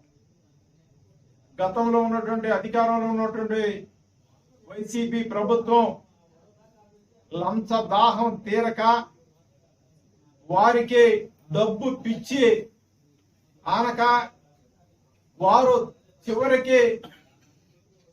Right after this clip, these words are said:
వెంకటేశ్వర స్వామి సన్నిధిలో కూడా అవినీతికి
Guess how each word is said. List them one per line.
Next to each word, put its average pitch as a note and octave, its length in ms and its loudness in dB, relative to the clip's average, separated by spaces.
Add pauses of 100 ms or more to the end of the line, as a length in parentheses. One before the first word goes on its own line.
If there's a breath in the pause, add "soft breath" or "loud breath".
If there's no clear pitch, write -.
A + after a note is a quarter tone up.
(320)
వెంకటేశ్వర B3+ 680 -2
స్వామి B3 300 -2 (120)
సన్నిధిలో B3 480 -2 (120)
కూడా A#3+ 160 2 (100)
అవినీతికి B3 500 -6